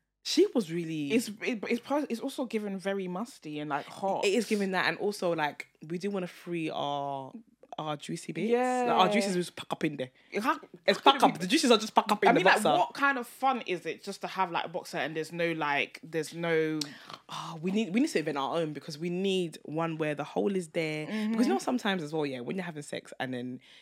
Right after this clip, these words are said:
Speaker 1: you finish strapping a person, or you're not even finished, you're just in the middle,
Speaker 2: Mm.
Speaker 1: and you, they wanna, they
Speaker 2: Touch
Speaker 1: wanna give you
Speaker 2: you,
Speaker 1: head, or they wanna
Speaker 2: yeah.
Speaker 1: do something. I ain't got time to, okay, let me just, hold on, babe, let me
Speaker 2: Let me
Speaker 1: remove
Speaker 2: take
Speaker 1: the
Speaker 2: it
Speaker 1: harness.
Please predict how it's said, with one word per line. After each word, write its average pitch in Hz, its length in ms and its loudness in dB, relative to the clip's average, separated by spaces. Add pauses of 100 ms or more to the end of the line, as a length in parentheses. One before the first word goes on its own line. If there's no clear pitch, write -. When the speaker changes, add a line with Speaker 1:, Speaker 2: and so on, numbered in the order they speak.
Speaker 1:
you - 80 -8
finish 170 240 -6
strapping 151 320 -8
a 139 40 -12
person, 127 540 -10
or 127 120 -10
you're 135 80 -4
not 262 80 0
even 180 120 -6
finished, 135 320 -8
you're - 80 -12
just - 160 -16
in 143 100 -6
the 135 60 -4
middle, 131 280 -8
Speaker 2:
Mm. 202 340 -8
Speaker 1:
and 170 120 2
you, 156 100 0
they 170 180 2
wanna, 156 380 2
they - 80 -12
Speaker 2:
Touch 208 220 4
Speaker 1:
wanna 202 120 4
give 185 120 0
you 226 120 0
Speaker 2:
you, 214 60 0
Speaker 1:
head, 190 260 8
or 175 120 6
they 196 80 8
wanna 302 140 8
Speaker 2:
yeah. 294 60 8
Speaker 1:
do - 60 4
something. 202 300 0 (920)
I 233 80 -2
ain't 285 80 0
got 233 100 -2
time 196 160 -4
to, 185 120 -10
okay, 240 220 -4
let 254 80 0
me 311 100 0
just, 285 140 -4
hold 349 200 4
on, 349 100 2
babe, 277 240 8
let - 0 -
me 302 80 2
Speaker 2:
Let 359 40 2
me 359 80 4
Speaker 1:
remove 370 120 6
Speaker 2:
take 254 120 8
Speaker 1:
the 320 40 6
Speaker 2:
it - 20 8
Speaker 1:
harness. 262 180 8